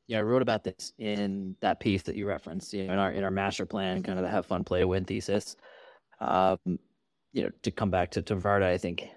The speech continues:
the fun thing of Will getting a marching band when they shipped their first capsule off after it was completed, and having the marching band kind of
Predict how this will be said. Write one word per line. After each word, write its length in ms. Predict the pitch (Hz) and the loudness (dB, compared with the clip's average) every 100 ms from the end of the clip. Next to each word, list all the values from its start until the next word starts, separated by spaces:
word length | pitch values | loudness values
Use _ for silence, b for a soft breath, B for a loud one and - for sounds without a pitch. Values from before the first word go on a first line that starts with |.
| - | -14
the 80 | 92 | -14
fun 260 | - 95 92 | -4 -4 2
thing 280 | 101 92 | 2 2
of 240 | 90 85 - b b b b - | -2 -4 -12 b b b b 2
Will 200 | 127 117 | 6 8
getting 220 | 113 107 | 8 6
a 40 | |
marching 360 | 101 104 101 104 | 4 2 2 -4
band 280 | - 92 90 | -2 -4 -2
when 120 | 90 | -4
they 140 | 92 90 | -4 -2
shipped 320 | 104 - - | -4 -4 -10
their 100 | - | -6
first 340 | 104 90 - | -4 -4 -6
capsule 480 | - 95 - - - | -8 -8 -10 -10 -10
off 240 | - - - | -10 -14 -8
after 260 | - 92 87 | -4 -2 -2
it 60 | 57 | -4
was 120 | - | -4
completed, 520 | - - 101 71 71 | -6 2 2 2 -2
and 120 | 90 | -2
having 240 | 113 110 101 | 0 0 -2
the 60 | |
marching 440 | 98 101 104 101 92 | 0 0 0 -2 -2
band 340 | 98 92 92 | -2 -2 -2
kind 180 | 110 92 | -6 -8
of 120 | 87 | -10